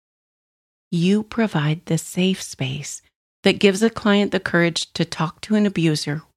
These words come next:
while playing in your office. You surround a child with unconditional positive regard when swinging a weapon and saying the unmentionable. You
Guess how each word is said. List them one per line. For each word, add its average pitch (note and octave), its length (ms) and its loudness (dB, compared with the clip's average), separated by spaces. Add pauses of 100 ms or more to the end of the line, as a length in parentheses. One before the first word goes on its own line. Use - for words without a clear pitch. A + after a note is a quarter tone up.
(240)
while D3 260 -6
playing E3 680 0 (100)
in D#3 160 2
your D3 160 0
office. - 640 -8 (1120)
You G3 520 2 (260)
surround G3+ 560 0
a G#3+ 80 2
child D#3 580 0
with - 240 -4
unconditional G#3 760 2
positive E3 560 -2
regard C3+ 480 -4 (380)
when E3 120 4
swinging F3+ 480 4
a E3+ 60 4
weapon G#3 520 2 (380)
and D3+ 140 2
saying D#3+ 580 0 (120)
the E3 120 4
unmentionable. D#3+ 1040 -2 (1400)
You G3 520 2